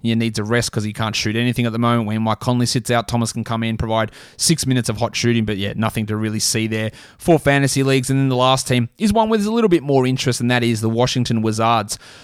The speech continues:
who, um, make some moves. Flaming Mo Wagner, who played well last game, he's out. Uh, Troy Brown Junior, who wasn't playing at all, he's out, and they bring in Dan Gafford and Chandler Hutchison. And Scott Brooks says, "Oh, no, we'll play him first game." Like, cool. So who is Hutchison replacing?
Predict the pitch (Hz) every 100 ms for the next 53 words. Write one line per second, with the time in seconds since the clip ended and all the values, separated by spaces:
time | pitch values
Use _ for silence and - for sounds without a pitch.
0 | - - - 180 180 180 - 156 156 156
1 | 151 - 175 165 - 143 139 143 135 -
2 | 185 160 151 135 139 151 123 120 - 127
3 | 117 147 131 113 110 120 151 131 - 156
4 | 139 - 139 247 - - _ - 120 127
5 | 127 127 - 147 127 127 123 151 196 202
6 | 120 113 123 123 101 - 131 123 120 185
7 | 135 143 131 147 120 123 120 123 120 113
8 | 127 131 120 123 127 117 113 - 117 117
9 | 117 147 123 107 110 - 196 156 143 165
10 | 220 214 196 208 - 185 120 - 143 -
11 | 156 101 127 _ - 190 320 - - -
12 | 139 139 185 151 - 151 - 151 151 143
13 | 139 123 120 151 - 92